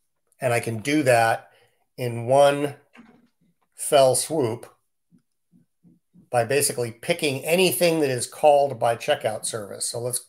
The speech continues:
choose payment service, and we'll do autorize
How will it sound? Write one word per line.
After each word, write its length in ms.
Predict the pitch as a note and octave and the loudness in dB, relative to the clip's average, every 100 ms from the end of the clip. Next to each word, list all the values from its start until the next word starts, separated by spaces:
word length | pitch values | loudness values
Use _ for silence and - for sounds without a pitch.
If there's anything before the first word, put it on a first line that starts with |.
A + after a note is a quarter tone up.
| - | -18
choose 300 | C#3 B2 - | -12 -10 -10
payment 500 | - D#3+ D#3 G#2+ - | -6 -4 -4 -8 -10
service, 560 | A2 G#2 G2 B2 - - _ - - _ - | -10 -10 -8 -6 -6 -8 _ -20 -20 _ -10
and 200 | A#2+ A#2 | -6 -4
we'll 260 | A#2 A2+ D3 | -4 -4 -4
do 720 | B2 A#2 A2+ A2+ A2+ A2 - - - _ _ _ - - - - _ _ _ - - | -4 -2 -2 -4 -6 -8 -12 -20 -20 _ _ _ -20 -20 -20 -20 _ _ _ -20 -16
autorize 1000 | - C3 C3 B2+ B2+ B2 B2 B2 A#2 - | -2 2 2 4 4 4 4 2 -2 -8